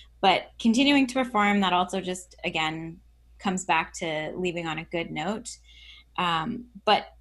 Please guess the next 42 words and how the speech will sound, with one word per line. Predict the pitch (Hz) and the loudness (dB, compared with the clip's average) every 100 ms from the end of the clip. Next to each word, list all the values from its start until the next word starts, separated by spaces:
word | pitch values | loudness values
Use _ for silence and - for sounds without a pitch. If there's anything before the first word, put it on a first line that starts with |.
| - | -8
to | - | 0
that | 226 247 | 4 6
end, | 269 247 240 - | 6 8 6 4
too, | - 214 214 208 - - - - _ _ | 0 2 4 2 0 -8 -20 -20 _ _
it's | - 196 | -4 0
really | 233 262 | 4 4
important | 247 226 208 | 4 4 2
to | 196 | 0
transfer | - 196 196 196 | 2 0 0 -4
the | 180 | -4
knowledge | 165 160 175 | -2 -4 -4
that | 185 | -4
you | 190 | -2
have. | 185 - | -4 -6
So | 180 185 | -8 -6
this | 233 | -4
is | 254 | -2
important | 269 240 180 196 | -2 0 0 -2
for | 202 | -4
companies, | - 220 185 214 208 | -6 -6 -4 -4 -4
but | 202 | -4
it's | 208 | -2
also | 214 240 269 | -2 -2 -2
important | 226 202 185 175 170 | -2 -2 -2 -4 -8
for | - 170 | -6 -4
you | 175 185 214 160 190 - - - - - | -4 0 0 0 -2 -6 -16 -20 -14 -4
to | 214 | -4
feel | 208 214 202 196 190 - - | -2 2 4 6 4 0 2
good | 208 190 | 4 4
about | - - 170 - | 2 0 0 0
leaving. | 185 156 117 117 - | -2 -2 -6 -8 -4
There's | 190 | -2
a | 190 | 2
lot | 185 | 2
of | 190 | 2
people | 208 196 | -2 -2
who | 190 | -2
feel | 175 190 | 0 0
a | 175 | 2
lot | 165 | 0
of | 165 - | -2 -2
guilt | 175 196 - | -2 -2 -6